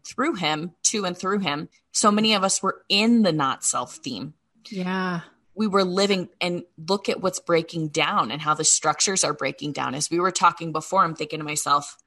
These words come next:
Speaker 1: "Wow, the world is not designed currently to handle this, us living our design fully." Like, it's just not.
Speaker 2: Mm-hmm.
Speaker 1: Um, I think it's getting there, but it's currently we're breaking, breaking it down. But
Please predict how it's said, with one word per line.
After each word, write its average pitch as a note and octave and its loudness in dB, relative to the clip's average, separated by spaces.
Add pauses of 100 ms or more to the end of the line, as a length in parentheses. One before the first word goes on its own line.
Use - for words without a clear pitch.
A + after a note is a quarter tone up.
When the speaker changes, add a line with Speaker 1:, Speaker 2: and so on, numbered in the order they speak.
(200)
Speaker 1:
"Wow, G3+ 2
the F3 -2
world G#3 4
is F3+ 0
not F3 -2
designed E3 0 (140)
currently F3 -2 (400)
to G#3 2
handle F#3 0
this, F3+ 2 (200)
us G#3 4
living F#3+ 2
our F3 4
design F#3+ 2
fully." - -6
Like, E3+ 2
it's - 0
just - 0
not. - 2 (200)
Speaker 2:
Mm-hmm. G#3 4
Speaker 1:
Um, E3+ 6
I F#3 -2
think G#3+ -2
it's D#3 -4
getting G3+ 2
there, D#3 0
but D#3+ 0
it's - -4
currently A3 4
we're D#3+ 2
breaking, E3 0
breaking F3 0
it C3+ -6
down. F#3 6
But C#3+ 0